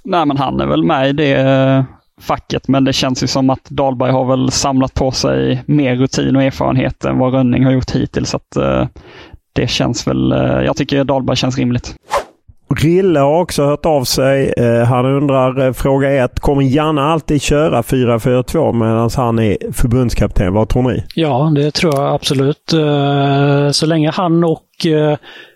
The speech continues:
Speaker 3: Wettergren leder tillsammans så tror jag absolut att de, eh, kommer göra det.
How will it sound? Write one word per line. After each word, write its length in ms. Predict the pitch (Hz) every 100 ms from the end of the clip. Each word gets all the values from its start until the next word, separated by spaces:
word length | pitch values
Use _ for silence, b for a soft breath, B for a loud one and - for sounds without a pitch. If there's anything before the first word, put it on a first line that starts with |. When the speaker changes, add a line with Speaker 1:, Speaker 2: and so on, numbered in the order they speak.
| -
Speaker 3:
Wettergren 460 | 180 - 151 151
leder 220 | 170 165 135
tillsammans 540 | 143 - 151 135 147
så 100 | 160
tror 160 | 151 143
jag 80 |
absolut 480 | 143 - 143 143 -
att 120 | 151
de, 460 | - 147 151 147 147
eh, 400 | 147 147 143 143
kommer 240 | - 151
göra 140 | 156 139
det. 120 | 127